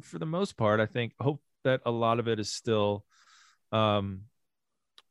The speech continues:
relevant to people, because at the end of the day, the book is about adventure and dreaming and obsession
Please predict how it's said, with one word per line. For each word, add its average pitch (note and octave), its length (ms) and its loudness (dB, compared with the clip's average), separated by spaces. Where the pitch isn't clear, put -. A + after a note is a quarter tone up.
relevant A#2 680 2
to G2+ 100 -6
people, G#2+ 340 -4
because A#2+ 360 2
at B2 80 -2
the D3 120 2
end F3+ 140 2
of C3+ 60 -2
the A#2 80 -2
day, G#2+ 400 -2
the G#2 60 -16
book B2 220 -10
is A2 140 -6
about G#2 460 -2
adventure A#2 580 -4
and G2 300 -8
dreaming G2 680 -4
and G2+ 280 -8
obsession G2 680 -4